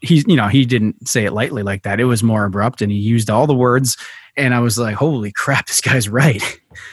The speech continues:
I had to make a decision. And so then, um, through being a, a member of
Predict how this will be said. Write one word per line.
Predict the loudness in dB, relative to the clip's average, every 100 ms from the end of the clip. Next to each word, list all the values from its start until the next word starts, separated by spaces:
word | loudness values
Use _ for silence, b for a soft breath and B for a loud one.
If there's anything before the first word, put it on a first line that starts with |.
| B -4
I | 0
had | 2 4
to |
make | 4 4
a | 2
decision. | 2 2 2 2
And | 2 2 4
so | 4 4
then, | 4 4 2 B B B -2
um, | 2 4 2 0 _ 2
through | 4
being | 6 6 4
a, | 4
a | 6
member | 6 6 4 2
of | 2 2 0 -2